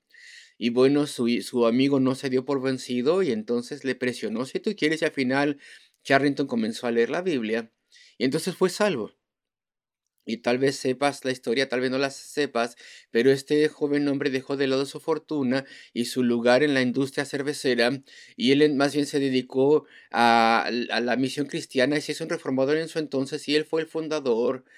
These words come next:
de una gran iglesia que tuvo cinco mil personas allí en la calle de Mile End. Se llamaba el Gran Salón de la Asamblea, y ahí en particular trataba de alcanzar y predicar a los pobres,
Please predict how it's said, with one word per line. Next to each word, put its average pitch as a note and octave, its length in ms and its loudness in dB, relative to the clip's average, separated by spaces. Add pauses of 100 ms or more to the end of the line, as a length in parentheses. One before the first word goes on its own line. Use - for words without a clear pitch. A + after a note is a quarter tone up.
(280)
de B2+ 140 0
una C#3 120 2
gran C3+ 320 0
iglesia C#3 880 2 (260)
que C3+ 160 2
tuvo C#3 300 -2
cinco B2 320 -4
mil C3 300 0
personas B2 760 -4 (600)
allí A#2 400 2
en D3 80 4
la D3 80 2
calle C#3+ 240 -2
de C3+ 100 0
Mile C3 380 0
End. A#2+ 560 2 (260)
Se - 200 -6
llamaba C#3+ 520 4
el C3 220 0
Gran C#3 200 2
Salón C3+ 400 0
de C#3 120 -2
la B2 140 -2
Asamblea, B2+ 600 -2 (480)
y A#2+ 140 4
ahí B2 400 4
en E3+ 100 -2
particular C#3+ 800 2
trataba C#3+ 480 0
de C3+ 100 0
alcanzar C3 520 -2
y C#3+ 40 0
predicar C3+ 460 -2
a C3 60 2
los C3 260 -4
pobres, D3 640 -2